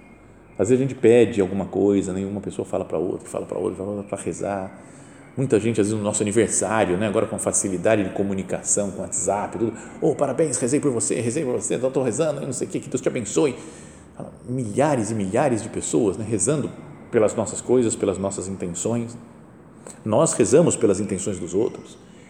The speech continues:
Quando nos pedem, "Ó, meu pai tá doente, reza por ele, minha mãe, não sei o quê", tá? Eu confio nisso daqui que é a,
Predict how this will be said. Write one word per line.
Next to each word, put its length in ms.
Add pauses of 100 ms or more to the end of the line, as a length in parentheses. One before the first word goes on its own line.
(140)
Quando 160
nos 140
pedem, 360
"Ó, 80
meu 140
pai 220
tá 100
doente, 500
reza 280
por 180
ele, 280
minha 140
mãe, 240
não 80
sei 140
o 40
quê", 280
tá? 100 (2500)
Eu 60 (100)
confio 360
nisso 240
daqui 200
que 160
é 120
a, 140